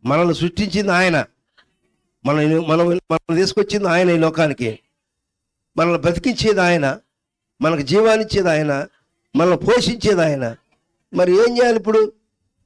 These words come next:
ఎవరు మాట వినాలి? ఎవరికి లోబడాలి? ప్రభువుకు లోబడాలి. ఆయన చెప్పిన ప్రకారంగా చేయాలి. కనుక సహోదరి సహోదర సంఘమా, ఈ యొక్క రాత్రికాల సమయంలో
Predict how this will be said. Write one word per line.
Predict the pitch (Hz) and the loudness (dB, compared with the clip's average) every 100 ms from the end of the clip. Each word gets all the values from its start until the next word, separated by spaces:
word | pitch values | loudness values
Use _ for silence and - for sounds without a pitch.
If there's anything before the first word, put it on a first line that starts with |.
| - | -2
ఎవరు | 151 220 | 2 2
మాట | 220 214 | 2 2
వినాలి? | 208 208 202 208 208 - _ _ _ _ _ - | 2 2 4 2 0 -8 _ _ _ _ _ -8
ఎవరికి | 196 208 220 | -2 2 2
లోబడాలి? | 220 226 214 208 208 202 190 165 _ _ _ _ _ - | 2 2 2 2 4 2 -2 -12 _ _ _ _ _ -6
ప్రభువుకు | 131 160 190 180 | -2 2 2 4
లోబడాలి. | 175 143 135 120 104 110 _ _ - - _ | 2 2 0 -2 -6 -12 _ _ -20 -20 _
ఆయన | 131 143 165 | -6 -2 -2
చెప్పిన | 170 208 | -2 -2
ప్రకారంగా | 202 196 190 180 - | -2 -2 -4 -4 -4
చేయాలి. | 143 127 113 110 _ _ _ _ _ _ - | -2 -2 -4 -12 _ _ _ _ _ _ -2
కనుక | 208 220 220 | 0 0 -2
సహోదరి | - 180 175 220 214 202 | -2 -6 0 0 0 -4
సహోదర | 190 196 185 175 170 _ _ _ _ - 175 | -2 -2 -2 -2 -4 _ _ _ _ -6 -4
సంఘమా, | 196 180 214 185 165 - _ _ _ _ _ - | -2 0 2 0 0 -4 _ _ _ _ _ -4
ఈ | 139 | -2
యొక్క | 165 170 | 0 2
రాత్రికాల | 170 165 175 208 220 196 185 | 2 2 0 -2 -4 -2 -2
సమయంలో | 170 165 170 165 139 135 190 | -2 -2 -2 0 0 -2 -4